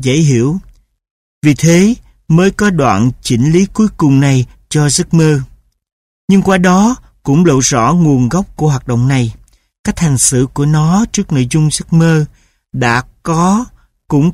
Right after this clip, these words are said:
tựa như cách hành xử của hoạt động tâm lý lúc bình thường trước bất kỳ một nội dung cảm nhận nào.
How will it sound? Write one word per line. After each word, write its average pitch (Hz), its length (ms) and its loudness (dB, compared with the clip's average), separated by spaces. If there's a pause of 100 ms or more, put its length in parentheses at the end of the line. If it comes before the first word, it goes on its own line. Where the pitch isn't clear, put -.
tựa 135 220 2
như 151 160 0
cách 214 220 -6
hành 143 180 0
xử 123 440 -2
của 160 140 -4
hoạt 143 180 -4
động 117 240 -4
tâm 143 160 -2
lý 160 320 2
lúc 208 220 -2
bình 127 200 0
thường 135 320 0 (320)
trước 202 260 -2
bất 226 300 -2
kỳ 139 300 2
một 120 340 -2
nội 117 240 -2
dung 143 240 -2
cảm 127 240 -6
nhận 127 220 -2
nào. 120 320 -2